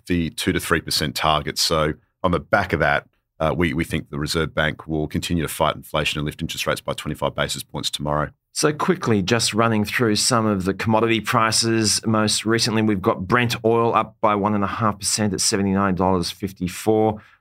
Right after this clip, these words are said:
Speaker 2: Uh, gold price is essentially steady at one thousand nine hundred ninety-nine U S dollars per ounce. And iron ore futures have had a little bit of a dip, uh, in their most recent session, down point one of a percent to be at one hundred sixteen dollars fourteen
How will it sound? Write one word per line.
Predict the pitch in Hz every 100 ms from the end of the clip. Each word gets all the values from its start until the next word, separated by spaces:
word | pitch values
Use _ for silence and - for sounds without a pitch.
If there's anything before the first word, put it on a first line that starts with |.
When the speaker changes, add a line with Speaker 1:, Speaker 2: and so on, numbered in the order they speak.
| _ -
Speaker 2:
Uh, | 101
gold | 107 147 143 123
price | 139 135 123
is | 113
essentially | 107 - 123 110 104
steady | 92 - 127 131 151 -
at | 80
one | 87 92 92
thousand | 92 85 87 85
nine | 87 87
hundred | 85 80
ninety-nine | 82 87 85 82 92 117 120 113
U | 110
S | 107
dollars | - 101 98 95
per | - 90
ounce. | 110 110 120
And |
iron | 110 127 127
ore | 131
futures | 123 120 113 104 95
have | 107
had | 98 110
a |
little | 104 170 156
bit | 101
of |
a | 104
dip, | 85 147 160 - - - -
uh, | 98 110 110
in | 101 113
their | 113
most | 110 107
recent | 113 107 82
session, | 123 107 113
down | 107 110
point | 101 113 78
one | 110
of | 101
a |
percent | 90 - 110 117
to | 80
be | 104
at | 98
one | 95 98
hundred | 98 92 85
sixteen | - - - 92 87
dollars | 87 87 85 85 -
fourteen | - 98 87 - 110 95 90